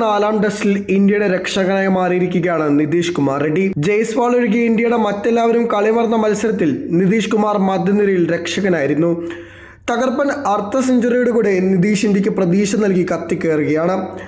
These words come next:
പരമ്പരയിൽ പലതവണ ഭേദപ്പെട്ട പ്രകടനം നടത്തിയെങ്കിലും ആദ്യ അർദ്ധ സെഞ്ചുറി നേടാനായത് മെൽബണിലാണ്. ഓസീസ് ബൗളർമാരെ ധൈര്യത്തോടെ നേരിട്ട നിതീഷ് കുമാർ താരങ്ങൾക്ക് മാതൃകയാവുകയാണ്. മോശം ഷോട്ടുകൾക്ക് ശ്രമിക്കാതെ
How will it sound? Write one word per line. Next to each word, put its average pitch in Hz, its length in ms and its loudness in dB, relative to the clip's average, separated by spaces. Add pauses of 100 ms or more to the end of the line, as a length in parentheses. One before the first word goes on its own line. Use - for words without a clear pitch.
(420)
പരമ്പരയിൽ 269 440 2 (180)
പലതവണ 247 540 0
ഭേദപ്പെട്ട 240 520 0
പ്രകടനം 233 400 2
നടത്തിയെങ്കിലും 202 520 2 (680)
ആദ്യ 254 320 0
അർദ്ധ 233 200 -4 (100)
സെഞ്ചുറി 220 420 2
നേടാനായത് 202 520 2 (140)
മെൽബണിലാണ്. 170 640 2 (320)
ഓസീസ് 262 380 0
ബൗളർമാരെ 269 540 2 (120)
ധൈര്യത്തോടെ 233 500 2
നേരിട്ട 240 280 2 (100)
നിതീഷ് 208 300 0
കുമാർ 185 260 2 (180)
താരങ്ങൾക്ക് 202 560 0
മാതൃകയാവുകയാണ്. 170 960 0 (540)
മോശം 262 420 2
ഷോട്ടുകൾക്ക് 262 540 0
ശ്രമിക്കാതെ 226 520 0